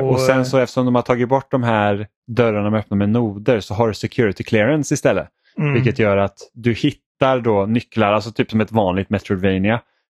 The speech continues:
Speaker 1: eh, som gör att, så att, ja, men nu när du går förbi det här området den här gången så kan du inte öppna de här lådorna eller de här dörrarna för att du har inte tillräckligt hög security clearance, så du kan komma tillbaka hit senare. Och det är också något som är nytt för spelet, för att skeppet är ju liksom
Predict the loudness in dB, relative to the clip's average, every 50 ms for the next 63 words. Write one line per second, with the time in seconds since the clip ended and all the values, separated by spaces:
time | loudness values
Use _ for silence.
0 | _ -2 0 2 2 2 2 0 0 -2 0 2 2 0 0 0 0 -2 0 0
1 | 0 0 0 0 0 -2 -4 -4 _ -2 -2 0 0 0 0 0 0 -2 -2 0
2 | 0 2 2 2 2 0 0 0 -2 -2 -4 -2 -2 -2 0 0 0 -2 -2 -2
3 | -4 -4 -4 -2 -2 -2 0 0 -2 -2 -2 _ -4 -4 -2 0 0 2 2 2
4 | 2 0 0 0 0 0 0 -2 -2 -4 -2 -2 -2 -2 0 0 0 0 0 0
5 | 0 -2 -2 -2 -4 -6 -4 -2 -2 0 0 -2 -4 -6 -6 -6 -6 -6 -6 -6
6 | -6 -6 -4 -6 -6 -4 -4 -2 -2 -2 -2 -2 -2 -2 -2 -4 -4 -6 -4 -4
7 | -4 -4 -4 -4 -4 -2 0 0 0 0 -2 -4 -6 -8 -8 -8 _ -4 -2 0
8 | 0 0 0 2 2 0 0 -4 _ _ _ _ _ _ -2 0 2 2 2 2
9 | 0 -2 -2 -2 0 0 0 0 -2 -2 0 0 0 0 -2 -4 -8 -16 -8 -4
10 | 0 0 2 0 0 0 -2 -2 -2 _ _ _ _ _ _ _ _ _ -6 -2
11 | -2 -2 -2 -2 _ -4 -2 0 0 2 2 2 0 -2 -2 -2 -2 -2 -4 -6
12 | -10